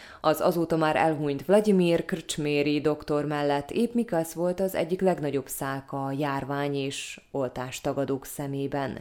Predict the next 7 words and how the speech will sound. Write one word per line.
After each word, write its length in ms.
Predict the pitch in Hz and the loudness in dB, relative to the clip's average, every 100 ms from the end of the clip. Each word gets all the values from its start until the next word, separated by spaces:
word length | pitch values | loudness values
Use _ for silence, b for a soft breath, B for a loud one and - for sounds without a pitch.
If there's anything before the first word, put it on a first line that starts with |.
| - B B B B B B B B | -14 B B B B B B B B
Elsősorban 680 | - - 240 226 196 170 180 | 0 0 2 0 2 2 2
azért, 500 | - 214 190 160 156 | 2 2 4 4 2
mert 280 | 143 139 - | 0 0 2
hozzákötötték 960 | 196 190 180 160 170 170 170 185 180 | 2 4 2 0 -2 -4 0 0 0
a 40 | 175 | -2
járványügyi 720 | 139 135 135 139 139 139 139 | -2 -4 -6 -6 -6 -4 -4
intézkedéseket. 1160 | 139 143 143 - 143 143 143 143 147 131 - | -4 -4 -4 -4 -2 -2 -2 -4 -2 -4 -6